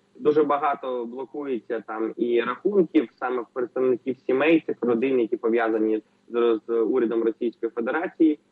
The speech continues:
І саме це, е, сповідує, постійно робить саме держава Сполучені Штати. Тому побачимо, що буде далі. Я думаю, певний список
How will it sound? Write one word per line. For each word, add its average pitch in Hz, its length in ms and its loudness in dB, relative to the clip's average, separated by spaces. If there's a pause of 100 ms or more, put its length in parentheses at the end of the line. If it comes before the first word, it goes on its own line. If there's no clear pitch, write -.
(140)
І - 100 -14
саме 127 300 -4
це, 151 340 0
е, 113 120 0 (340)
сповідує, 135 500 -4
постійно 120 480 -6
робить 123 320 0 (400)
саме 135 420 -6 (100)
держава 113 500 0
Сполучені 110 460 -2
Штати. - 440 -6
Тому 127 160 -6
побачимо, 139 540 -2
що - 140 -10
буде 117 220 -6
далі. 165 300 -2
Я 147 80 2
думаю, 143 280 -8
певний 151 300 -4
список 143 340 -10